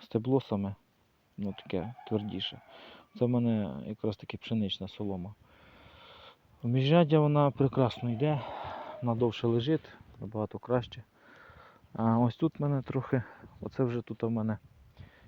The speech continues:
ячмінка. Вона йде мілкіша, але вона швидше перегниває.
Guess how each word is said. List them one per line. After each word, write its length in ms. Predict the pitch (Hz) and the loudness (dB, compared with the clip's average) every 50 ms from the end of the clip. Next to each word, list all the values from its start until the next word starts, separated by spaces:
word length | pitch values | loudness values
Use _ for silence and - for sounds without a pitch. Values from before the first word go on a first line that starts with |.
| - - - | -20 -10 -8
ячмінка. 560 | 120 - - 131 127 120 117 107 - 104 87 - _ - - - - - - - | -8 -6 -2 0 0 0 0 0 -4 -6 -8 -8 _ -20 -20 -20 -20 -20 -16 -10
Вона 260 | - 107 120 127 117 | -6 -2 0 0 0
йде 220 | 117 113 113 110 107 | 0 0 0 0 0
мілкіша, 680 | 110 113 120 120 110 - - 123 117 - - 147 143 - - - - - - - - - - - - - - - - - - | 2 2 2 0 0 -2 -2 -2 0 0 0 -2 -2 -4 -8 -12 -12 -12 -12 -14 -14 -16 -16 -16 -16 -16 -16 -18 -18 -4 0
але 160 | - 123 123 | 4 4 4
вона 260 | 127 131 139 131 127 | 4 4 4 4 2
швидше 280 | 120 - 131 123 - 123 | 2 0 -2 -4 -2 -2
перегниває. 580 | - - 127 120 110 98 117 113 104 101 98 | 0 2 2 2 2 0 0 -2 -2 -2 -4